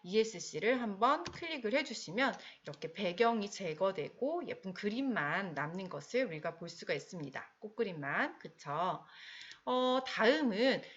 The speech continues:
이 투명색을 설정해서 배경을 제거 한번, 아, 배경을 한번 없애보겠습니다. 우리가 지금은, 지금 얘가, 어, 색깔이 이렇게 되어 있으니까 색깔을 좀, 어, 다른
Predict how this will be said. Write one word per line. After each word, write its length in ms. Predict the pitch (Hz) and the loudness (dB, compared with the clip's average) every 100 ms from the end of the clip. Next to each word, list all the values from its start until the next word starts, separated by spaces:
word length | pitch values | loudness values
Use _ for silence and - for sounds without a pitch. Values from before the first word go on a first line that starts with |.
| - | -8
이 180 | 214 208 | -8 -6
투명색을 960 | - 381 403 415 392 - 233 190 294 320 | -4 0 2 2 0 -2 -2 0 -2 0
설정해서 1040 | 339 339 339 285 226 143 247 262 - - | 0 -2 0 0 0 -2 0 2 0 -8
배경을 720 | - 185 180 160 147 220 214 - | -10 -6 -4 -4 0 0 0 -4
제거 280 | 165 156 | -8 -6
한번, 400 | 190 247 233 220 214 | -2 -2 0 0 0
아, 180 | 185 - | -2 -2
배경을 640 | 185 170 220 175 190 214 | -2 2 2 2 -2 -2
한번 440 | 196 160 175 185 - - - | -4 -2 0 0 -4 -16 -10
없애보겠습니다. 1200 | 156 - 262 202 160 160 147 135 170 170 135 - _ - - - - | -10 2 2 2 -2 -8 -8 -2 2 4 2 -4 _ -14 -14 -12 -4
우리가 560 | 285 269 240 262 226 180 | 0 6 8 8 8 4
지금은, 880 | - 240 285 254 220 247 233 151 - | -4 0 2 2 4 4 4 2 -4
지금 640 | - 156 170 170 165 160 | -10 -4 0 0 -2 -4
얘가, 520 | 160 151 147 180 285 - - | -4 0 2 4 2 -2 -8
어, 120 | - | -8
색깔이 460 | - 277 - 294 190 | -6 -4 0 0 0
이렇게 280 | 170 180 | -2 -4
되어 180 | 180 165 | -2 0
있으니까 520 | 175 - 247 - 226 | 0 -4 -10 0 0
색깔을 440 | 214 269 262 247 233 | 2 -2 -2 -2 0
좀, 440 | 240 220 254 147 - - _ - | 2 2 2 -2 -10 -20 _ -16
어, 800 | - - 78 76 - 67 52 - - | -10 -10 -8 -10 -12 -14 -14 -16 -20
다른 600 | - - 156 156 175 285 | -14 -8 -6 -4 -4 -6